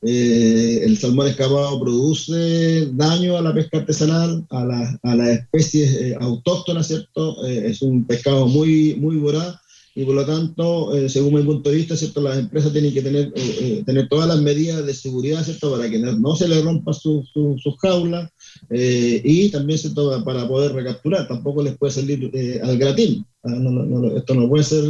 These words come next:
eh, al gratín, ¿no es cierto? Que se va, ah, mira, se me escaparon, no sé, cien mil salmones y listo. Ah, pucha, qué lástima. No, no, no, aquí tiene que haber sanciones también, ¿cierto? Para estas empresas, porque ellos tienen que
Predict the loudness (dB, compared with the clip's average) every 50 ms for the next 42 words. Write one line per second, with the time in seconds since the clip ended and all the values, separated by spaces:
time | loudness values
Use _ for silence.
0 | -2 -4 -8 _ -20 _ _ _ -4 -4 -4 -2 -4 -2 -2 0 0 0 0 0
1 | 0 0 0 0 0 0 2 2 2 0 0 -2 -2 -2 -2 -2 -2 -2 -2 -2
2 | -2 0 2 2 2 2 2 2 2 2 2 2 2 2 2 0 0 -2 -2 -2
3 | 0 0 -2 -2 -2 -2 -2 -2 0 -2 -2 -2 -2 -2 -2 -2 0 0 0 0
4 | 0 -2 -4 -4 -2 -2 0 0 0 -2 -4 -4 -6 -2 -2 -2 -2 -2 -4 -8
5 | -8 -8 -6 -6 -6 -6 -8 -8 -8 -8 -4 0 0 2 2 0 -2 -6 -8 _
6 | -20 -20 _ _ _ _ -2 0 0 2 2 2 2 2 2 2 2 0 0 -2
7 | -2 -2 -2 0 0 0 0 -2 -2 -2 -2 -2 0 0 0 0 0 2 2 2
8 | 2 2 2 2 0 0 -2 -2 -4 -4 -6 -2 -2 0 2 2 2 2 0 -2
9 | -4 -4 -4 -4 -4 -4 -2 -2 0 0 0 -2 -2 0 0 0 0 -2 -2 -2
10 | -2 0 0 -2 0 0 0 -2 -2 -2 0 -2 -2 -2 0 0 0 0 0